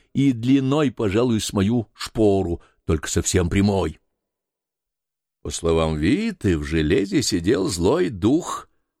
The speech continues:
которого Китай силой чар увёл из его страны, находившейся на три года пути к югу.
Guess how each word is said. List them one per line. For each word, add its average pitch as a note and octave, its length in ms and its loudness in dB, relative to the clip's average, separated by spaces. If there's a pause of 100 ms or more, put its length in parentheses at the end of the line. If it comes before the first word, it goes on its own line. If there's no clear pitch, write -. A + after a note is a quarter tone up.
(100)
которого D#2+ 520 -2
Китай A2 1080 -2
силой D#2+ 520 -4
чар A#2+ 640 -2 (480)
увёл F2+ 460 2
из F#2 140 0
его F#2 200 2
страны, F#2 840 0
находившейся G2 880 -2 (540)
на G#2+ 360 0
три A2+ 220 -2
года A#2+ 300 2
пути D#3+ 340 -4
к F#3 100 -10
югу. C3+ 440 0